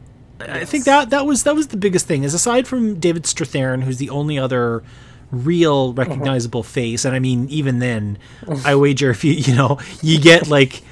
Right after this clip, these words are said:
Speaker 1: ten people who go to a multiplex on a typical Saturday night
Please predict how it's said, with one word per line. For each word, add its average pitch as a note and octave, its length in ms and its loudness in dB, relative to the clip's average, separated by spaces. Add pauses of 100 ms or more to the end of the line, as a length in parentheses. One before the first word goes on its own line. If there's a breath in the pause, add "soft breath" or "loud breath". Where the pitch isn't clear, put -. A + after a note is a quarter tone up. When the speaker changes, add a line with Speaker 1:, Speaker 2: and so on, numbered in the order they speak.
(320 loud breath)
Speaker 1:
ten F3+ 220 6
people D#3+ 320 2
who C#3 120 2
go C#3 160 4
to C#3+ 140 6
a B2+ 40 4
multiplex C3 600 2
on B2 80 0
a A#2 80 -2
typical A#2+ 420 -4
Saturday A2+ 460 -2
night A2 360 -4